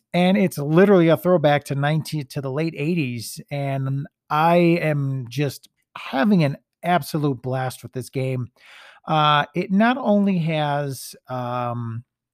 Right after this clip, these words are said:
you know, slightly improved, uh, gameplay,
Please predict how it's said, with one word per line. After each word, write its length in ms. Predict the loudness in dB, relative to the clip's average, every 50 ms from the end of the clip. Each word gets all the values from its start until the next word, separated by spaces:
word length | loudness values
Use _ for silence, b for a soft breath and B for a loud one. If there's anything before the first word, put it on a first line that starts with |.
| _ _ _ _ _ _ _ _ _ _ _ _ _ _ _ _ _ _ _ _ _ _ _ -6
you 140 | -4 -2 0
know, 440 | 0 0 0 -2 -4 -6 -8 -10 -14 _ _ _ _ _ _ _ _ _ _ _ _ _ _ _ _ _ _ _ _
slightly 400 | -12 -4 2 4 4 6 6 6
improved, 640 | 6 4 4 4 6 6 8 6 6 4 2 -4 -10 _ -6
uh, 240 | -4 -2 -2 -2 -2
gameplay, 840 | -2 -2 -2 -2 -2 -2 -4 -4 -2 -2 0 0 -2 -2 -4 -6